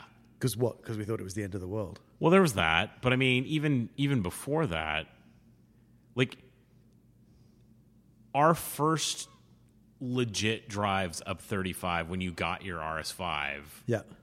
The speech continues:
Speaker 2: was me, you either following me or me following you.
Speaker 1: Yeah, that's true.
Speaker 2: And you were, you were figuring out how to drive the R S five,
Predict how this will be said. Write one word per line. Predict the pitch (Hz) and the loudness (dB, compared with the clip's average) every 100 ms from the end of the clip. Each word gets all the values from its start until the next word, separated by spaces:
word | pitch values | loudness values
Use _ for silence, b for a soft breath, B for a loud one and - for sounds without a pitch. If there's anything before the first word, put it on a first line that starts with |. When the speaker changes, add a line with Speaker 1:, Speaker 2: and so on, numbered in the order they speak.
| - | -8
Speaker 2:
was | 101 90 | -6 -2
me, | 101 104 101 104 - | 0 2 0 -2 -8
you | - 107 113 | -4 0 2
either | 113 104 | 2 0
following | - 113 104 95 | 0 0 0 0
me | 95 95 | 0 0
or | 87 | -2
me | 85 85 | -2 -4
following | - 85 76 76 | -6 -8 -6 -8
you. | 73 67 - - | -10 -12 -12 -8
Speaker 1:
Yeah, | - - | -8 -8
that's | 95 - | -14 -14
true. | - - | -12 -4
Speaker 2:
And | 107 | 0
you | 107 | 2
were, | 104 104 113 | 2 0 -2
you | 113 117 | 0 2
were | 123 | 2
figuring | - 120 110 107 95 | 2 0 0 0 2
out | 90 92 | 2 0
how | - 95 | 0 -2
to | 92 | 0
drive | 87 90 87 80 | -2 -2 -2 -4
the | 82 | -4
R | 78 | -4
S | 80 - | -4 -4
five, | 101 87 80 80 | -2 0 0 0